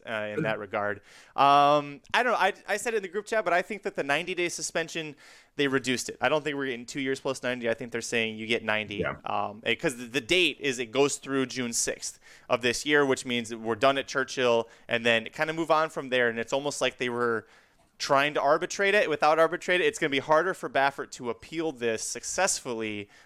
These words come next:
Speaker 1: when it's ninety days versus a two day, two-year suspension. 'Cause two-year, you can be like, "That's too harsh." Ninety days, it's gonna be real hard for Clarkie Brew Brew to, uh, try and get that overturned.
Speaker 2: Yeah, well, and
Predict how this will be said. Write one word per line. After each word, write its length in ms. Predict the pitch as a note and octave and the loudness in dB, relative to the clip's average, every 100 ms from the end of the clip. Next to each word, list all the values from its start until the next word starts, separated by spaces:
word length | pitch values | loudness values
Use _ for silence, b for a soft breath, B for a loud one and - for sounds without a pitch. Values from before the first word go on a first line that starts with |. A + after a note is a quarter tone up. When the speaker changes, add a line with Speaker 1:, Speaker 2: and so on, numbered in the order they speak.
| b | b
Speaker 1:
when 200 | B2 A#2 | 0 2
it's 240 | A2 - | 0 -6
ninety 360 | A2+ C#3+ D3+ B2 | -2 0 0 -6
days 360 | A2+ A2 G#2+ | -4 -4 -6
versus 420 | - A2+ - G#2+ G2+ | -8 -8 -8 -12 -12
a 80 | |
two 220 | G2+ C#3+ A2+ | -12 -10 -8
day, 180 | A2 - | -8 -8
two-year 360 | C3+ A2 G#2+ | -10 -6 -8
suspension. 500 | - A2 - G#2+ - | -8 -10 -10 -12 -12
'Cause 160 | A2+ - | -12 -8
two-year, 340 | G#3+ G#3 G#3+ | -4 0 2
you 120 | F3+ | 0
can 120 | D#3+ C#3+ | -2 2
be 60 | |
like, 140 | C3 A#2+ | 2 2
"That's 180 | C3 | -2
too 160 | - B2+ | -4 -2
harsh." 300 | A2+ - - b b - | -2 -2 -14 b b -4
Ninety 340 | B2+ A3 F#3 | -2 -2 0
days, 460 | D3 D#3+ C3 A#2 - b b - | 2 2 2 -4 -10 b b -14
it's 160 | - | -10
gonna 160 | E3 D3+ | -8 -4
be 100 | C#3+ | -4
real 240 | C3 C#3 | 0 4
hard 220 | B2 B2+ | 6 4
for 120 | - A#2 | 0 -6
Clarkie 400 | C3 B2 B2 G2+ | -2 -2 -2 -12
Brew 200 | A#2+ A#2 | -10 -8
Brew 180 | A2 | -8
to, 240 | G#2 G#2 G#2 | -8 -8 -4
uh, 180 | G2+ G#2 | -4 -6
try 180 | - G#2+ | -6 -6
and 60 | |
get 100 | A2 | -6
that 140 | A2 G2+ | -8 -8
overturned. 440 | G2+ - G2+ G2 _ _ _ B B B | -8 -10 -12 -12 _ _ _ B B B
Speaker 2:
Yeah, 140 | D#3 | 4
well, 160 | C#3+ C#3 | 6 4
and 200 | C3+ | 0